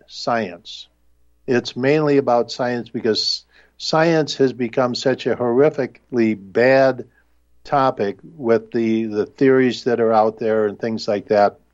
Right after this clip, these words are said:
uh, craziness. Uh, and, uh, so anyway, I, without going into a lot of detail, it's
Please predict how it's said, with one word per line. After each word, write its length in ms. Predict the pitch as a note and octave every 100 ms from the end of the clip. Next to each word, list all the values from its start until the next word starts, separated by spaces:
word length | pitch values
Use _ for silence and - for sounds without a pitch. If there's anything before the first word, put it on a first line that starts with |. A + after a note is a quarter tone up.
| C#3
uh, 160 | G#2+ F#2+
craziness. 840 | - B2+ C3 A2+ A#2 G#2 G2 - - _ _ _ _ _ -
Uh, 260 | C3 B2 A#2 - - _ _
and, 280 | C#3 C#3 C3+
uh, 320 | C3+ C#3+ C3+
so 140 | A#2+ F3
anyway, 380 | D#3 B2+ A#2+
I, 120 | B2 B2+
without 400 | A#2+ C3 B2+ B2
going 240 | B2 B2
into 240 | A#2 A2
a 40 | A2+
lot 240 | A2+ A2+
of 100 | G#2+
detail, 580 | A2 B2+ B2+ G#2+ G2+ F#2+ _ _ _ _ _ -
it's 500 | C#3 C3+ - -